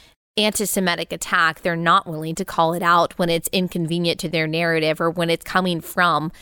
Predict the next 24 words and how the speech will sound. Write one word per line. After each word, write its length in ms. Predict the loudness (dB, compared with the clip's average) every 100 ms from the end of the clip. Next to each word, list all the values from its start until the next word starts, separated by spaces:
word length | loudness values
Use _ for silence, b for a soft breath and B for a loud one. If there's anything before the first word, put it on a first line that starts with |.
| B B
their 260 | 0 0 -2 _ _ _ _ -8 0
own 200 | 2 2
side, 460 | 2 2 2 -2
when 140 | -4 -6
it's 100 | -2
coming 260 | -2 0
from 400 | -2 -2 -2 -4 -12 B -6
their 420 | 0 4 4 2 0
own 180 | -4
party. 380 | -2 -2 -2 -6 -20 b
Now, 200 | -6 -6 -6 -4
that 220 | -4 -4
said, 520 | -4 0 0 -2 -6 b b b _ -2
I 80 | 0
mean, 180 | 0 -2 _ 0
I, 380 | 2 2 2 -2 _ _ _
I 100 | -2
agree 580 | 0 0 -2 -2 0 2
with 160 | 2 2
a 60 |
lot 260 | 4 4 4
of 340 | 2 0 -4
the 100 | -2
criticism. 720 | -2 0 0 0 -2 -2 -4